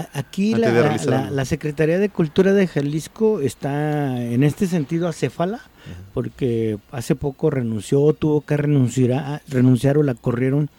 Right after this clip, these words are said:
Speaker 1: a la Secretaría de Cultura,
Speaker 2: Ajá.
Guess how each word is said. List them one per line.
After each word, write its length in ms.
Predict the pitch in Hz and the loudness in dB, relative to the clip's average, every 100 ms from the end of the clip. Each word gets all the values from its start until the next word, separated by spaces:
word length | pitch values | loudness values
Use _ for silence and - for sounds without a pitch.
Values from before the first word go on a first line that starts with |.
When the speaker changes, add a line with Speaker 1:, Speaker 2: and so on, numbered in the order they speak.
| - - - - | -20 -20 -20 -8
Speaker 1:
a 100 | 139 | -2
la 100 | 123 | 0
Secretaría 500 | 143 123 117 120 131 | 0 -2 -2 0 2
de 100 | 135 | 0
Cultura, 580 | - 151 139 170 139 151 _ | 0 -4 0 2 2 -2 _
Speaker 2:
Ajá. 220 | 85 92 | -14 -12